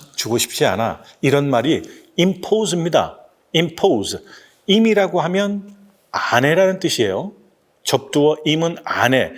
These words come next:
pose는 놓는 거잖아요. 안에다가 놓는다. 언니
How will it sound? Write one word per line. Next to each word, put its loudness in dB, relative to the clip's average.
pose는 0
놓는 2
거잖아요. 0
안에다가 2
놓는다. -4
언니 0